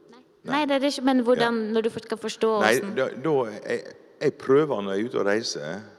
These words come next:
Speaker 2: å, å være nysgjerrig og åpen. Og ofte en del sånne kulturer som en reiser, så, eh, så er jo mange ting som for oss er helt naturlig og høflig, det kan være direkte uhøflig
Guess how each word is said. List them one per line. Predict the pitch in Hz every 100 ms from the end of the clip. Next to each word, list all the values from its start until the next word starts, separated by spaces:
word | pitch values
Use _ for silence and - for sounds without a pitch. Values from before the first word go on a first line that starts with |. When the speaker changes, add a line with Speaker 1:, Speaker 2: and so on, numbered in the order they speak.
| - _ _ _ _ _ _ -
Speaker 2:
å, | - 101
å | 90
være | 87 85
nysgjerrig | 90 - 87 67 58 - - - - _ _ _ _ _ -
og | -
åpen. | 113 - - 156 165 - - _ _ _ _ _ _ _ _ -
Og | 98
ofte | 123 - - 107 -
en | 95 117
del | 120 90
sånne | 113 110
kulturer | - 98 - 143 107 80 78
som | - 85
en | 85
reiser, | 95 107 90 80
så, | 113 90
eh, | 92 90 90 87 50 -
så | -
er | 127 98
jo |
mange | 98 120 104
ting | - 113
som | - 87 87 - - - -
for | 117 127
oss | -
er | 95 110
helt | 104
naturlig | 87 - 113 87 80
og | 76 101
høflig, | - - 92
det | -
kan | 92
være | 82 85
direkte | 101 107 - 87
uhøflig | 92 - 73